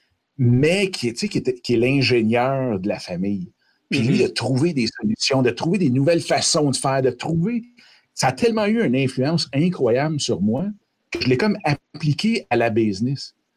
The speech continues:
Speaker 1: De trouver des nouvelles façons, de trouver des, tu sais, des, une façon d'améliorer un processus, d'améliorer,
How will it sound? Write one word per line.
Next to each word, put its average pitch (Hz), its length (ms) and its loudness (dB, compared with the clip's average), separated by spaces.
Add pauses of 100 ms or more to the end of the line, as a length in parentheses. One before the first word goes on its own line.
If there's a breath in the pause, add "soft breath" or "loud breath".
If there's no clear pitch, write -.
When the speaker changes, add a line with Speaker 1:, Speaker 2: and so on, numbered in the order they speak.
(160)
Speaker 1:
De - 80 2
trouver 143 340 0
des 156 120 0
nouvelles 143 280 2
façons, 147 340 -2
de 131 80 4
trouver 139 360 0
des, 147 160 2
tu - 60 -14 (280 loud breath)
sais, 208 140 0
des, 151 120 -2 (600)
une 135 100 2
façon 165 220 2
d'améliorer 175 720 4
un 139 120 2
processus, 135 720 0
d'améliorer, 151 840 0